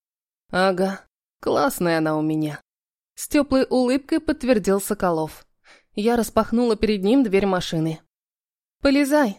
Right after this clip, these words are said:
а мотоцикл завтра со стоянки заберешь". "А ты что, пить не собираешься?" "Да как-то не планировала. Ха,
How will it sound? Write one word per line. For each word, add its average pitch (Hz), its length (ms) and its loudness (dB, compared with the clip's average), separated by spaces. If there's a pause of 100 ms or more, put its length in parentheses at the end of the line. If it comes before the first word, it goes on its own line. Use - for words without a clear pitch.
(140)
а 233 140 2
мотоцикл 254 680 2
завтра 240 380 2
со 302 120 0
стоянки 196 540 0
заберешь". 175 540 -2 (800)
"А 170 220 0
ты 196 160 0
что, 151 320 -6
пить 190 300 -2
не 175 120 2
собираешься?" 170 920 0 (600)
"Да 254 260 2
как-то 262 440 0
не 247 140 4
планировала. 220 840 2 (420)
Ха, 196 440 -2